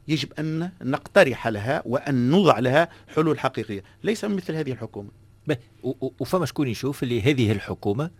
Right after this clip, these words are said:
Speaker 2: هي حكومة مكبلة الأيدي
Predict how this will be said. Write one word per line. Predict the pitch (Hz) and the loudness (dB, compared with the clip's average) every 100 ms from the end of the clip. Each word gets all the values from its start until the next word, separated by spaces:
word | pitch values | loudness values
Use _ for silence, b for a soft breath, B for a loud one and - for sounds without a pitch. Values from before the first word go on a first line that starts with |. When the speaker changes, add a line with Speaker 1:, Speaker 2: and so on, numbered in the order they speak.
| b b - | b b 0
Speaker 2:
هي | 180 160 | 2 2
حكومة | 151 123 139 104 - - | 0 0 2 0 -4 -6
مكبلة | 147 - 196 202 160 139 | -4 0 0 2 0 -2
الأيدي | 113 123 147 147 | -2 2 2 0